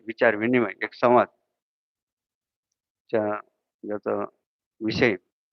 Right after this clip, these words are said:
आपल्यासमोर श्री स्वामी विवेकानंद महाराज बघा मांडण्यात आले. पण प्रथमतः ज्या बाबाजींचा सोहळा किंवा ज्या बाबाजीमुळे आपण एकत्र आलो की निष्काम करून शिवयोगी ज्यांना म्हटलं जातं,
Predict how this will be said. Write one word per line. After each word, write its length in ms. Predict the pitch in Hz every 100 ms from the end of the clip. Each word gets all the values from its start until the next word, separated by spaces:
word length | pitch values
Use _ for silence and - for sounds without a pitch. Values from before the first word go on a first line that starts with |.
| _
आपल्यासमोर 680 | 98 107 104 110 107 107 104 - _ _ _
श्री 180 | 107 98
स्वामी 420 | 98 101 98 98
विवेकानंद 440 | 110 131 113 113
महाराज 240 | 104 104 98
बघा 220 | 101 95
मांडण्यात 420 | 92 95 92 90
आले. 160 | 90 _ _ _ _ _ _ -
पण 120 | 107
प्रथमतः 460 | 101 123 117 101 95 _ _ _ _ _ _ _ _ _ _ _ _ -
ज्या 200 | 104 104
बाबाजींचा 720 | 98 98 104 107 107 104 101
सोहळा 340 | - 107 101 95 _ _ _ _ _ _
किंवा 320 | _ - 117
ज्या 160 | 110 110
बाबाजीमुळे 640 | 101 107 110 107 113 127
आपण 220 | 113 120
एकत्र 360 | 107 110 _ 110
आलो 80 | 104
की 120 | 104 _ _ _ _ _ _ _ _ _ _ _ _ _ _ _ -
निष्काम 440 | 110 110 - 113
करून 280 | 110 107 107 117 131 _ _ _ _ -
शिवयोगी 400 | 143 135 113 110
ज्यांना 200 | 107 107
म्हटलं 260 | 104 101
जातं, 180 | 101 -